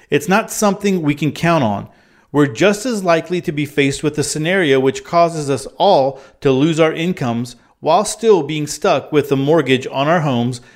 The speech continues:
and the loans on our cars. Now, planning our finances as preppers can be challenging. We are faced with the problem of planning for the same things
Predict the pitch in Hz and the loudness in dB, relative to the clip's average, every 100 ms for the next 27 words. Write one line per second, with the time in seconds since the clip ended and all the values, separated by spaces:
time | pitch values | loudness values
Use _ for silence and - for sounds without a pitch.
0 | - - 151 180 196 139 131 135 131 135 | -14 -4 0 2 2 2 0 -2 -4 -6
1 | 131 120 120 165 127 104 104 - _ _ | -4 -4 -4 -2 0 -2 -10 -18 _ _
2 | _ _ _ - 127 - 208 247 269 - | _ _ _ -12 -10 -2 0 2 0 0
3 | 185 180 180 180 139 120 147 147 - 160 | -2 2 2 2 0 -2 -2 -4 -6 -8
4 | 139 - 175 143 139 - - 214 208 - | -6 0 0 0 -4 -4 -2 -2 -2 -2
5 | 160 135 110 101 - _ _ _ _ 143 | 0 0 -2 -6 -10 _ _ _ _ -2
6 | 170 165 - 147 185 - 147 160 160 147 | 0 0 0 0 0 -2 0 0 0 -2
7 | 151 151 165 151 123 - 156 151 175 180 | 0 0 0 0 -2 -4 -2 0 0 -2
8 | 151 123 - 156 170 165 135 135 143 | -2 -2 -2 -2 -2 0 0 0 -4